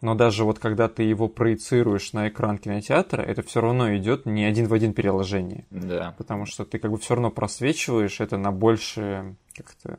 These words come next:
Speaker 1: на большую площадь, где теряются точно какие-то детали.
Speaker 2: Для меня вообще ремастеринг и все эти дела — это вообще одна из главных загадок <laughs> монтажа,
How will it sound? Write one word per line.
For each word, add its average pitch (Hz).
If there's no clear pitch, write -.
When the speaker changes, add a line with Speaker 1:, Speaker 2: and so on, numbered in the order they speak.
Speaker 1:
на 120
большую 107
площадь, -
где 104
теряются 117
точно -
какие-то 98
детали. -
Speaker 2:
Для 104
меня 127
вообще 117
ремастеринг 104
и 92
все 101
эти 95
дела — 95
это 87
вообще 87
одна 90
из 92
главных 90
загадок 95
<laughs> 120
монтажа, 101